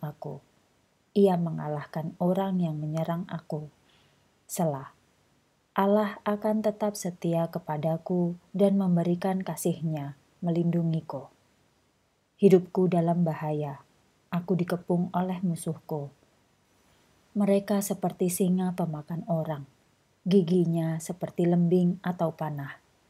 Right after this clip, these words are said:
dan lidahnya setajam pedang. Ya Allah, berdirilah di atas langit. Biarlah seluruh dunia melihat kemuliaan-Mu.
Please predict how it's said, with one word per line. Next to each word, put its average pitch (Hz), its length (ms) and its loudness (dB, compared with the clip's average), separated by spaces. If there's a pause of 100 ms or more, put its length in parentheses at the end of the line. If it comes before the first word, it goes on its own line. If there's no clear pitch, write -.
(280)
dan 208 240 4
lidahnya 170 560 2
setajam 160 560 -2
pedang. 147 480 -6 (960)
Ya 180 160 0
Allah, 156 480 -2 (400)
berdirilah 165 800 2
di 175 80 0
atas 165 400 -4
langit. 151 480 -6 (640)
Biarlah 196 480 4
seluruh 190 480 0
dunia 170 400 2
melihat 160 480 -2
kemuliaan-Mu. 156 960 -4